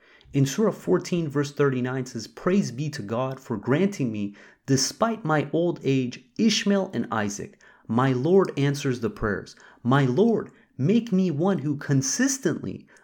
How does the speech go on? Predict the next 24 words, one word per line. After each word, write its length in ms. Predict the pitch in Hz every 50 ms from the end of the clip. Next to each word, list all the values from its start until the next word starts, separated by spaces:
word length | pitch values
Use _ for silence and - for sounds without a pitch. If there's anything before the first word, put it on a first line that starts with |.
| _ _ -
observes 680 | 139 127 117 110 110 117 165 214 226 202 147 104 101
the 100 | 101 117
contact 540 | 117 - - 160 165 170 - 165 143 135 143
prayer 180 | - 151 147 139
Salat. 520 | 143 - - 110 107 117 120 117 - - - _ _ _ _ _ _ _ _ _ _ _ _ _ -
And 140 | 131 131 - -
also 400 | 113 139 160 151 - - 160 147
my 180 | 147 139 131
children, 500 | 123 - - 127 127 120 104 92 87 - - - - - _ _
our 140 | - 120 123
Lord, 420 | 117 131 151 160 139 - - -
please 500 | - - 170 202 220 214 214 202 202 - - -
answer 340 | 147 156 160 143 - 160
my 200 | 143 135 123 117
prayers." 560 | 104 - - 113 107 107 98 78 73 - - _ _ _ _ _ _ _ - _ _
While 180 | 151 147 185 - -
other 220 | 226 240 262 233
individuals, 680 | 202 202 196 175 139 131 156 147 147 147 117 101 - -
they 120 | - 127
would 120 | 123 135 135
have 160 | 120 - -
prayed 380 | - - 156 156 165 160 143 143
for 160 | - 123 110
wealth, 480 | 104 104 131 156 160 151 147 139 147